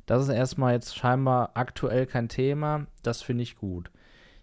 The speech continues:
Ja, ich würde sagen, wir bereiten uns dann mal auf spannende Fragen für die nächsten Folgen vor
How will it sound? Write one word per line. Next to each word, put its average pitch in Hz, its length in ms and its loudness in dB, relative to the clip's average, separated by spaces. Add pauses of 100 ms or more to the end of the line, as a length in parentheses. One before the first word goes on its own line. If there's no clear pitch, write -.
Ja, 139 320 4
ich - 260 -10
würde 135 180 2
sagen, 139 600 2 (160)
wir 147 720 0
bereiten 127 560 0
uns 131 720 -4
dann 117 560 0 (100)
mal 113 440 0
auf 110 480 -4
spannende 117 400 -2
Fragen 113 400 -2
für 110 100 -8
die 104 60 -2
nächsten 101 400 -4
Folgen 135 420 -4
vor 143 480 -2